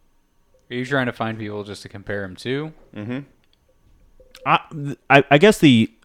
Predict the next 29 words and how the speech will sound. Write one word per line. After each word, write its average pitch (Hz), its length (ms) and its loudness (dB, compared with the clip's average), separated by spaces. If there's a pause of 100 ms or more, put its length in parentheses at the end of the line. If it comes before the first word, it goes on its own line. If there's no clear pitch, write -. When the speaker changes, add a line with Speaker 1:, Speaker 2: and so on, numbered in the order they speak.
(120)
Speaker 2:
Who 185 80 -2
would 202 100 0
you 175 60 -10
pay - 100 4
Speaker 3:
underwe-, 185 240 10
Speaker 2:
more, 160 180 10
Speaker 3:
the 147 40 -6
Speaker 2:
who - 0 -
would 139 100 6
you 147 60 12
Speaker 3:
argument 156 340 10
Speaker 2:
pay - 60 8
Speaker 3:
would 127 100 6
be 123 120 8
Speaker 2:
more 117 120 10
Speaker 3:
is 107 180 8
Speaker 2:
for, 92 280 2
Aaron 117 260 0
Judge 120 300 -2
or 110 60 -2
Speaker 1:
I'd 135 120 6
Speaker 2:
Bryce - 160 6
Speaker 1:
pay 139 60 4
Speaker 2:
Harper? 120 160 2
Speaker 1:
more 120 180 2
for 110 140 -4
Machado. 98 580 -6 (320)
Oh, 98 240 -6 (400)
uh, 87 140 -20